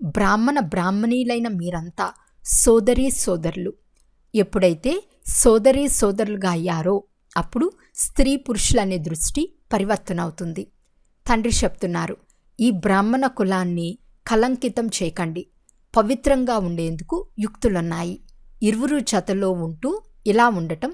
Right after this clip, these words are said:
ఎలా సాధ్యమవుతుంది? ఇలా జరిగేందుకు వీలు లేదు అని మనుషులంటారు. బాబా చెప్తారు, "మధ్యలో జ్ఞాన ఖడ్గం ఉంటే ఎప్పుడూ అగ్ని అంటుకోదు." కానీ ఇరువురు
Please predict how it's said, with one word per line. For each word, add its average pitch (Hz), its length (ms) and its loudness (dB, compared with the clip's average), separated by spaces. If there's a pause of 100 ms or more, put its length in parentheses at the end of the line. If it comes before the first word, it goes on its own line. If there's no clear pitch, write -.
(160)
ఎలా 190 240 0
సాధ్యమవుతుంది? 190 1040 -2 (600)
ఇలా 196 160 2
జరిగేందుకు 196 840 -4 (280)
వీలు 233 320 2
లేదు 175 520 -2 (120)
అని 233 100 -2
మనుషులంటారు. 180 760 -4 (560)
బాబా 233 280 4
చెప్తారు, 175 520 -4 (420)
"మధ్యలో 185 720 0
జ్ఞాన 196 440 -2
ఖడ్గం 202 440 -4
ఉంటే 190 500 -4 (220)
ఎప్పుడూ 208 560 -2 (140)
అగ్ని 180 560 -2
అంటుకోదు." 190 580 -4 (500)
కానీ 180 380 -2 (400)
ఇరువురు 214 640 0